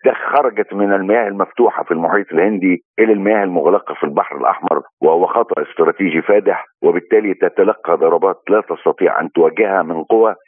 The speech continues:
يعني، يعني، لا تعكس موازين قوى حقيقية. فكرة المناورات العسكرية الواسعة وفكرة عسكرة ال-، البحر الأحمر أو عسكرة أوروبا الشرقية أو إجراء مناورات، هي كلها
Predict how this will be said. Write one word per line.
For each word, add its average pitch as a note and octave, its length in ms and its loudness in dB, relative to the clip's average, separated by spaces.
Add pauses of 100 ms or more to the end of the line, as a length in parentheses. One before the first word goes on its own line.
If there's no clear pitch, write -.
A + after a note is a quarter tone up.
(100)
يعني، F2 480 0 (800)
يعني، F2 240 2
لا B2+ 160 2
تعكس A#2+ 400 -2 (100)
موازين E2+ 440 -2
قوى E2+ 260 0
حقيقية. - 600 -2 (240)
فكرة C#3+ 360 0 (280)
المناورات G#2+ 680 0
العسكرية G2+ 540 0
الواسعة F2 720 0
وفكرة F#2+ 500 -2 (120)
عسكرة A2 580 0 (100)
ال-، E2 200 -6 (180)
البحر F#2+ 420 0
الأحمر D#2+ 640 -2
أو E2 220 2
عسكرة A2 540 -2
أوروبا G2 340 0
الشرقية D2+ 680 -2
أو E2 160 2
إجراء F#2 360 0
مناورات، F2+ 440 0
هي B2+ 140 2
كلها A2 480 0